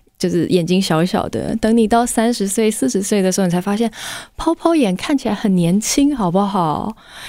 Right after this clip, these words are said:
所以其实人生就是这样，在不同的年龄段，你就会对很多事情的看法是不一样的。那其实在，在，呃，我做节目的过程中，遇到一些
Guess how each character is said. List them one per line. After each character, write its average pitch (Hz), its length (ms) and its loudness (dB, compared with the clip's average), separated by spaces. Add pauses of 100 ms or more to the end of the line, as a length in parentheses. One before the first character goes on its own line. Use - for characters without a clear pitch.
所 339 160 0
以 320 60 4
其 220 160 0
实 285 140 2
人 180 200 2
生 220 220 2
就 220 100 2
是 214 80 0
这 196 80 -2
样， 165 280 0
在 262 100 0
不 269 200 -2
同 165 260 -2
的 175 100 0
年 165 240 2
龄 160 220 0
段， - 260 -2
你 165 80 0
就 170 160 -2
会 190 140 0
对 185 200 0
很 156 200 0
多 160 140 0
事 180 140 0
情 165 140 -2
的 156 80 -2
看 160 320 -2
法 - 180 -6
是 165 120 -2
不 165 180 -2
一 147 140 -2
样 151 180 -2 (140)
的。 - 80 -20 (1040)
那 339 100 4 (960)
其 247 140 4
实 302 140 2
在， 294 280 4 (140)
在， 240 460 4
呃， 165 420 0 (140)
我 175 200 2 (520)
做 254 180 6
节 165 220 2
目 214 120 2
的 165 120 2
过 175 120 2
程 165 160 0
中， 165 160 2
遇 180 140 2
到 185 140 2
一 190 40 2
些 185 320 0